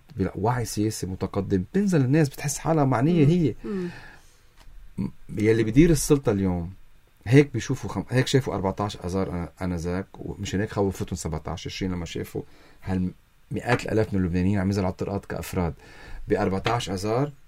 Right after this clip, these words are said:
Speaker 1: م-، الممانعة شافت أربعتاش آذار، مع، كلنا مع أربعتاش آذار كلنا.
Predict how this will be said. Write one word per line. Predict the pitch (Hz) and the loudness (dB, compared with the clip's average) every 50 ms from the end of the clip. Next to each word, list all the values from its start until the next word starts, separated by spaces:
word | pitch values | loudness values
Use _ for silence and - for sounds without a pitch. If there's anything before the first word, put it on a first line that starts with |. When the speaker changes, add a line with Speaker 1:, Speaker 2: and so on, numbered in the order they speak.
| - - - - - - | -20 -20 -20 -20 -16 -6
Speaker 1:
م-، | - 92 95 - | -4 -4 -4 -2
الممانعة | - 98 92 90 98 107 113 101 92 | -4 -4 -2 -2 -2 -2 -2 -2 -2
شافت | 95 - 110 104 - 101 - | -2 -4 -6 -6 -6 -6 -6
أربعتاش | - 82 82 87 85 - 95 101 - - | -6 -6 -6 -6 -4 -4 -4 -4 -4 -6
آذار، | - 85 101 87 71 - | -6 -6 -6 -6 -6 -8
مع، | - 87 80 73 - - - | -8 -6 -6 -8 -8 -2 2
كلنا | - 147 131 98 | 4 4 4 2
مع | 78 71 69 71 | 0 -4 -4 -6
أربعتاش | 76 82 80 82 - 76 78 - | -4 -6 -6 -6 -6 -8 -8 -8
آذار | - - 87 78 | -8 -8 -8 -8
كلنا. | - - 82 87 92 | -6 -8 -8 -8 -8